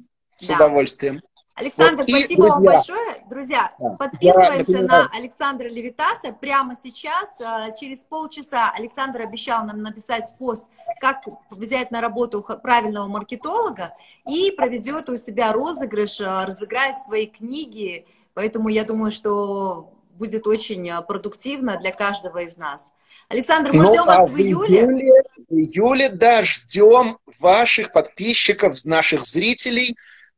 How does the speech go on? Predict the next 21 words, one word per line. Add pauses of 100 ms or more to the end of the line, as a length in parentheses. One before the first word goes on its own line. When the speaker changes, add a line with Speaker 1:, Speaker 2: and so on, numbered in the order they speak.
Speaker 1:
восемнадцатого-девятнадцатого
июля
на
моих
семинарах
в
Риксос
в
Нур-Султане. (360)
Speaker 2:
Да,
билеты
можно
приобрести
на
сайте
levitas (200)
точка
кей
зет. (2250)
Да,
Speaker 1:
О.